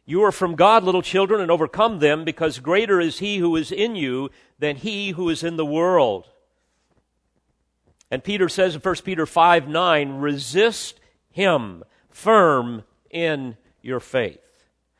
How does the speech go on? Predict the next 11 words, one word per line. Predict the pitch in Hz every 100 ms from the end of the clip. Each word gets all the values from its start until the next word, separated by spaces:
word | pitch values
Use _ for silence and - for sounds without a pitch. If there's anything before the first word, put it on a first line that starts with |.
| _ _ _ _ _ _ _ -
The | 165
second | 269 262 170
reason | 180 180 170 139 135
I | 143 151
remind | 147 135 120 127 147 147 117
you | 110 101 101 101 _ _ _
of | - 113
the | 107
reality | 110 123 151 139 123
of | 110
Satan | - - 147 151 139 131